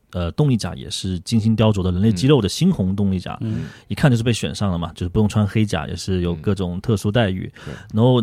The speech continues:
Speaker 1: 盔甲的肩甲部分呢，还有各种颅骨的装饰，这个非常恐略。
Speaker 3: <laughs>
Speaker 1: 是，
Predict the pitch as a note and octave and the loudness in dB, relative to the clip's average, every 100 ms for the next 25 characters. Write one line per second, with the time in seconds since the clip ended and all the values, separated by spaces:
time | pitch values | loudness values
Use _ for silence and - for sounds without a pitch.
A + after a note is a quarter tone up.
0 | G#2 - D3+ B2 G2 - D#3+ E3 G2+ F2+ | -2 0 2 2 0 0 -2 0 -2 -2
1 | G#2+ G#2 G2 G#2 G2+ A#2+ G2+ F2+ G#2 D#3+ | 0 2 2 0 0 0 2 2 2 2
2 | A#2+ F#2+ E2+ F#2 F2+ - E2 - F#2+ F#2+ | 2 -2 -2 -4 -4 -8 -10 -12 -12 -10
3 | E2 - - G2 F2+ - - F2 G#2 G#2 | -10 -8 -4 -2 -2 -4 -8 -10 -8 -8
4 | E2+ D3 - F#3 - | -6 -6 -4 -4 -4